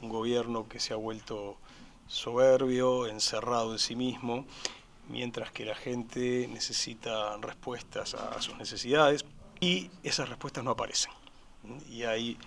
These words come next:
una sensación de un gobierno ausente que, que, que se vuelve cada vez más extendida. Es esta información más otra información que se recaba, eh, mediante un sitio web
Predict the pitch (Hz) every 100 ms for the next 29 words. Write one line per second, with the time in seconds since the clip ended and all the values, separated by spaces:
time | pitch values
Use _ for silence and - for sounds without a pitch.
0 | - - - - 117 117 - 120 113 110
1 | - 120 120 117 117 113 113 113 120 110
2 | 107 123 120 117 120 - 104 98 98 -
3 | 107 101 - 107 110 110 110 107 107 107
4 | 107 110 101 - - 101 98 85 - -
5 | - 143 190 190 214 151 143 131 170 170
6 | 160 147 160 147 160 - 143 - 165 180
7 | 160 147 135 131 - 151 147 135 131 131
8 | 107 139 147 143 151 151 - - 135 123
9 | 120 120 120 123 120 117 - 123 123 117
10 | 123 - 127 120 120 170